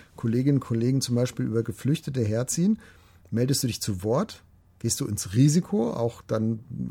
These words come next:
auf die Gefahr hin, da mit ins Kreuzfeuer der Kritik zu geraten? Oder duckst du dich weg? Oder in der Firma läuft dein Projekt völlig aus dem Ruder, weil dein Abteilungsleiter ein Narzisst ist, dem es mehr um sein eigenes Angehen, Ansehen geht, als um das Wohlergehen der Mitarbeitenden.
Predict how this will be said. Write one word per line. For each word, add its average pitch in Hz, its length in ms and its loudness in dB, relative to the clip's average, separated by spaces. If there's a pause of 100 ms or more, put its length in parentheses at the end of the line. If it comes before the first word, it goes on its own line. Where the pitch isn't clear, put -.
(240)
auf - 140 -18
die 104 100 -10
Gefahr 113 320 -4
hin, 123 100 2
da 117 120 0
mit 127 260 4
ins - 320 -2
Kreuzfeuer 117 640 -2
der 113 100 0
Kritik 110 340 -8
zu 139 140 -4
geraten? 127 460 -2 (720)
Oder 120 160 2
duckst 123 320 -4
du 135 60 0
dich 113 240 -4
weg? - 260 -8 (1800)
Oder 147 160 8
in 143 80 10
der 131 80 6
Firma 180 380 6
läuft 127 260 4
dein 123 100 4
Projekt 135 340 0
völlig 156 360 2
aus 139 100 2
dem 123 160 2
Ruder, 156 460 0
weil 127 240 2
dein 120 180 0
Abteilungsleiter 123 760 0
ein 117 60 -2
Narzisst 113 520 0
ist, 160 300 -2
dem 113 180 0
es - 180 -4
mehr 123 240 0
um 113 100 0
sein 117 160 0
eigenes 120 400 -4
Angehen, 131 640 0
Ansehen 135 380 0
geht, 139 200 -2
als - 200 -6
um 113 120 -4
das 107 220 -4
Wohlergehen 120 460 0
der 107 100 -2
Mitarbeitenden. 135 640 -2